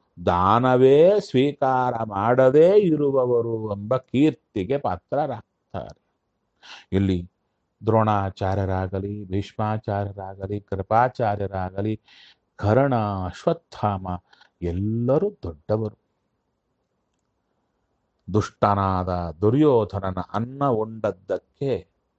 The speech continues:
ಅವರಿಗೆ ಸೋಲಿನ ಪೂರ್ವಕ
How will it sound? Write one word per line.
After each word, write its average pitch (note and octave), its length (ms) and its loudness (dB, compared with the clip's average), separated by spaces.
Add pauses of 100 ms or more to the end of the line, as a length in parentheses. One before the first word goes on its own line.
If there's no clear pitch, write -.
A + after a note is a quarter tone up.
(560)
ಅವರಿಗೆ G2 680 2 (300)
ಸೋಲಿನ F#3+ 1040 6
ಪೂರ್ವಕ E3 840 4